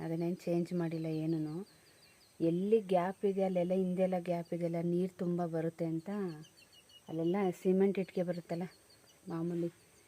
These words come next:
ಅದನ್ನ ಹಾಕಿದ್ದಾರೆ ಅಷ್ಟೇ. ಅದು ಹೆಂಗೆ ಹೆಂಗಿದೆಯೋ ಹಂಗೆ ಇದೆ, ಅದನ್ನೇನು ಚೇಂಜ್ ಮಾಡಿಲ್ಲ. ಇದು ಗೌರ್ಮೆಂಟಿಗೆ ಸೇರಿರೋದ್ರಿಂದ ಯಾರೂ ದೇವಸ್ಥಾನ ಕಟ್ಸಂಗಿಲ್ಲ, ಸ್ವತಃ ಊರವರೆಲ್ಲ ಸೇರಿ. ಅಲ್ಲಿಂದ ಆರ್ಡರ್ ಬಂದರೆ ಮಾತ್ರ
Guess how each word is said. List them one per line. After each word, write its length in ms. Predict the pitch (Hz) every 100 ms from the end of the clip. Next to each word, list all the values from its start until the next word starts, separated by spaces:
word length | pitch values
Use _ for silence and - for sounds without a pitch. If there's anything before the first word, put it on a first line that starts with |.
| - _ - -
ಅದನ್ನ 220 | 175 170
ಹಾಕಿದ್ದಾರೆ 360 | 170 170 175 170 156
ಅಷ್ಟೇ. 200 | - 170
ಅದು 100 | 165 165
ಹೆಂಗೆ 220 | 170 180
ಹೆಂಗಿದೆಯೋ 420 | 196 190 175 185 180
ಹಂಗೆ 340 | 170 170 185 185
ಇದೆ, 140 | 170 160 - _ - - - - - - - 156
ಅದನ್ನೇನು 420 | 160 165 180 196 -
ಚೇಂಜ್ 240 | 175 180 185 165
ಮಾಡಿಲ್ಲ. 260 | 165 160 - - - - - _ _ _ _ _ - - - - - - 180
ಇದು 120 | 170 165
ಗೌರ್ಮೆಂಟಿಗೆ 560 | 175 180 185 196 190 185 180
ಸೇರಿರೋದ್ರಿಂದ 720 | 175 180 180 165 170 175 208 190 165 185 - - - - _ - - _ _ -
ಯಾರೂ 180 | 170 185 170
ದೇವಸ್ಥಾನ 400 | 175 175 185 180 185 -
ಕಟ್ಸಂಗಿಲ್ಲ, 580 | 165 - 175 175 175 175 175
ಸ್ವತಃ 300 | 170 165 175 165 170
ಊರವರೆಲ್ಲ 380 | 165 165 160 160 -
ಸೇರಿ. 220 | 160 - - - - - - -
ಅಲ್ಲಿಂದ 300 | 165 165 170 165 165
ಆರ್ಡರ್ 220 | 160 170
ಬಂದರೆ 220 | 170 170 170 170
ಮಾತ್ರ 220 | 165